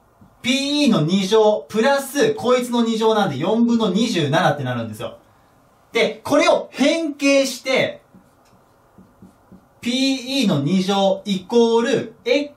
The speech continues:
クス二乗マイナス四分の二十七とこうなります。これはこいつをこっちに持ってきただけです。左辺にね。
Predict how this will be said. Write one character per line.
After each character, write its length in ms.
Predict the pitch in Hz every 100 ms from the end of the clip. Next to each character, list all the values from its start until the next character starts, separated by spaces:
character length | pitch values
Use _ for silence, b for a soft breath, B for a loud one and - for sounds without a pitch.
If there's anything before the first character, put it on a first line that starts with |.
| _
ク 140 | 202
ス 200 | - 165
二 200 | 139 156
乗 320 | 151 175 165
マ 260 | 139 196 254
イ 60 | 269
ナ 120 | 254
ス 200 | 233 202
四 380 | 185 240 240 226
分 260 | 240 240
の 140 | 240 135
二 260 | 175 247
十 300 | 190 156 120
七 200 | 156 170
と 120 | 131
こ 180 | - 196
う 20 |
な 100 | 185
り 80 | 147
ま 120 | 123
す。 60 | 120 - _
こ 80 | 320
れ 60 | 349
は 100 | 311
こ 160 | 262
い 80 | 262
つ 100 | 247
を 60 | 277
こ 140 | 302
っ 40 | 311
ち 100 | 294
に 80 |
持 160 | - 208
っ 40 |
て 80 | 247
き 40 | -
た 80 |
だ 80 | -
け 80 | 135
で 120 | 113
す。 60 | -
左 140 | 185
辺 140 | 156 110
に 20 | 110
ね。 160 | -